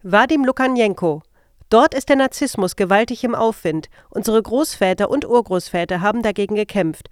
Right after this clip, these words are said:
Ich habe beschlossen, das zu vernichten, weil es nicht gut ist. Sergei Vetrov. Das ist jedermanns Pflicht.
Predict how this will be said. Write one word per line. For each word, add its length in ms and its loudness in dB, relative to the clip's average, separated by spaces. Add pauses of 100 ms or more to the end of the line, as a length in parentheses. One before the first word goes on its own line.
(240)
Ich 180 -4
habe 220 2
beschlossen, 540 0
das 200 -2
zu 120 -2
vernichten, 600 -2
weil 160 0
es 120 -8
nicht 200 -4
gut 200 -2
ist. 340 -12 (280)
Sergei 480 2
Vetrov. 480 -4 (220)
Das 160 0
ist 200 -8
jedermanns 520 0
Pflicht. 380 -6